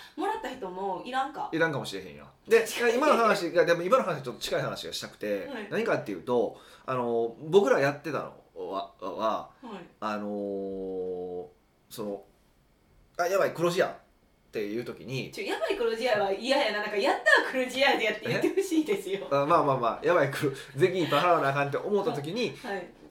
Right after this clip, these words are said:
Speaker 2: 税金払うぐらいやったら、
Speaker 1: うんうん。
Speaker 2: お世話になった人に払おうと思うんですよ。
Speaker 1: えっと、自分に良くしてくれた人ですよね。
Speaker 2: 例えばじゃあ、五百万円のぜ-、え、ぜ-、え、五百万円です。で、
Speaker 1: はい。
Speaker 2: その時に、例えば二百万ぐらいを、うんと、お世話になった人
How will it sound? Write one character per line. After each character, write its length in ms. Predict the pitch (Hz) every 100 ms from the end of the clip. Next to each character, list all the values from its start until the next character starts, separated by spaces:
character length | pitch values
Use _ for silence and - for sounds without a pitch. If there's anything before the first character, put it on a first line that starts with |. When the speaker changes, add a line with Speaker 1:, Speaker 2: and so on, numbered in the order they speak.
| 170
Speaker 2:
税 300 | 190 349 349
金 220 | 349 320
払 300 | 294 302 285
う 60 | 269
ぐ 80 | 254
ら 100 | 240
い 20 |
や 80 | -
っ 80 |
た 80 | -
ら、 340 | 87 107 98 185
Speaker 1:
う 20 |
ん 40 | 185
う 20 |
ん。 420 | 170 180 160 - _ _
Speaker 2:
お 80 | 190
世 140 | 196 392
話 80 |
に 60 | 180
な 60 | 135
っ 40 |
た 80 | 117
人 100 | 107
に 60 |
払 180 | 98 113
お 120 | 104
う 60 | -
と 60 | 85
思 140 | 82
う 40 |
ん 40 | 62
で 60 |
す 80 | -
よ。 80 | - _ _ _ _ _ _ _ _ _ _ _ _ _ _ -
Speaker 1:
え 100 | 170
っ 60 | 160
と、 280 | 156 156 156 180
自 100 | 185
分 800 | 185 185 190 185 190 185 180 185
に 160 | 190
良 80 | 202
く 160 | 208 185
し 60 |
て 80 | 175
く 100 | 170
れ 60 | -
た 100 | -
人 180 | -
で 80 | -
す 60 | 240
よ 80 | 285
ね。 60 |
Speaker 2:
例 20 |
え 0 |
ば 0 |
じ 60 | 196
ゃ 20 |
あ、 40 | 170
五 100 | 208
百 220 | 220 220
万 220 | 214 208
円 140 | 156
の 80 | 113
ぜ-、 220 | 104 113 120
え、 100 | 113
ぜ-、 280 | 117 107 101
え、 140 | 113
五 120 | 120 170
百 220 | 170 170
万 200 | 156 135
円 200 | 90 80
で 120 | 87
す。 320 | 220 190 -
で、 60 | 185
Speaker 1:
は 0 |
い。 20 |
Speaker 2:
そ 140 | 240
の 60 | 240
時 180 | 247 214
に、 160 | 220
例 0 | -
え 100 | 131
ば 20 |
二 120 | 135 156
百 220 | 170 175
万 340 | 156 151 147
ぐ 100 | 143
ら 120 | 104
い 80 | 80
を、 360 | 127 - 110 - - - -
う 100 | 107
ん 80 |
と、 80 | -
お 100 | 123
世 120 | 151
話 120 | 156 92
に 80 |
な 80 | 87
っ 80 | -
た 80 | 90
人 240 | - 67